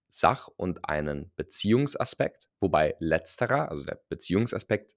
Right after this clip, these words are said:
den ersten definiert. Also wie wir zu jemandem stehen, definiert darüber, wie Inhalte aufgenommen werden.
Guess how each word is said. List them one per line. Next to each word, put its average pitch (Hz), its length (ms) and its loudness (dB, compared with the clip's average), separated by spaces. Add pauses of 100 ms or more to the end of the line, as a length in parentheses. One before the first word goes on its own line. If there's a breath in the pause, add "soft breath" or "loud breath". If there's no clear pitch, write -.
(100)
den 82 140 -6
ersten 85 420 -2
definiert. 76 540 -4
Also 82 300 -8
wie 113 200 -4
wir 107 100 2
zu - 180 -4
jemandem 87 360 -2
stehen, 101 420 -2 (340 soft breath)
definiert 95 640 2 (320 soft breath)
darüber, 90 800 2 (300)
wie 95 260 -4
Inhalte 87 380 0
aufgenommen 104 480 2
werden. 110 280 -2